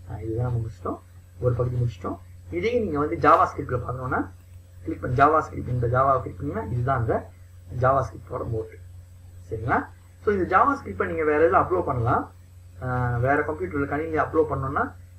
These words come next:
ஆ, ரொம்ப சுலபம். இப்ப நீங்க download பண்ணுவீங்க. அந்த download பண்றது, அந்த ஃபைலை எடுத்து இன்னொரு கணினியில, உங்க வெளியிலை மூலமாக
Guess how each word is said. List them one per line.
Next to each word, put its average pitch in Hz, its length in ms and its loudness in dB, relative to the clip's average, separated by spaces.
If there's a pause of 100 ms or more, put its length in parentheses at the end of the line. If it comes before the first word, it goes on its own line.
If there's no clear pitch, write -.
(180)
ஆ, - 80 -2
ரொம்ப 135 220 -2
சுலபம். 139 340 -2
இப்ப 127 160 -6
நீங்க 127 240 0
download 165 100 6
பண்ணுவீங்க. 139 560 -2 (400)
அந்த 131 160 -2
download 156 380 4
பண்றது, 147 140 2
அந்த 131 400 -2
ஃபைலை 156 140 4
எடுத்து 147 480 2 (400)
இன்னொரு 170 420 4
கணினியில, 135 680 0
உங்க 123 260 0
வெளியிலை 147 240 4
மூலமாக 123 680 -2